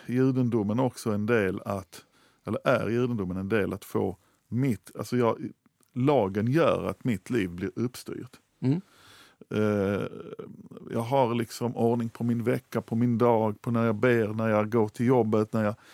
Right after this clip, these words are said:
Speaker 1: alltså det är integrerat i mitt liv. Eh, hela mitt liv styrs egentligen av, eh,
Speaker 2: Och det blir ju enkelt.
Speaker 1: Ja.
Speaker 2: Mm. Men det, det är det jag menar, men, men då kan man ju föra tillbaka till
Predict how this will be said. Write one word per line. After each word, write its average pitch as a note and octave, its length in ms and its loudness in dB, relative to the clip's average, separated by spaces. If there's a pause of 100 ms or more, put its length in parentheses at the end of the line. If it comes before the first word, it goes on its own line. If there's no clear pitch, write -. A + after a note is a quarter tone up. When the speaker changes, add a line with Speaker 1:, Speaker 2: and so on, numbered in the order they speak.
(180)
Speaker 1:
alltså A#2+ 320 -2
det - 280 -2
är C#3 120 2
integrerat B2+ 880 0
i C3+ 100 0
mitt A#2+ 220 -4
liv. D#3 280 -4 (760)
Eh, A2 320 2
hela D3 400 2
mitt A#2 220 -4
liv D#3 180 2
styrs - 540 -4
egentligen A2 520 0
av, G2 420 0 (440)
eh, F2+ 680 -2
Speaker 2:
Och G#3+ 60 4
det A3+ 100 4
blir G3 160 6
ju D3 180 6
enkelt. A2+ 600 -4
Speaker 1:
Ja. F3 160 2 (420)
Speaker 2:
Mm. D3+ 160 -2 (360)
Men D#3+ 140 4
det, F#3+ 180 6
det F3+ 100 4
är F#3 80 8
det F#3 80 6
jag E3+ 160 6
menar, D3+ 220 6
men, D3+ 200 2
men D#3 120 4
då D3 120 4
kan D#3+ 140 -2
man F#3 100 4
ju F#3+ 40 0
föra D#3+ 300 2
tillbaka F3 540 0
till - 220 -4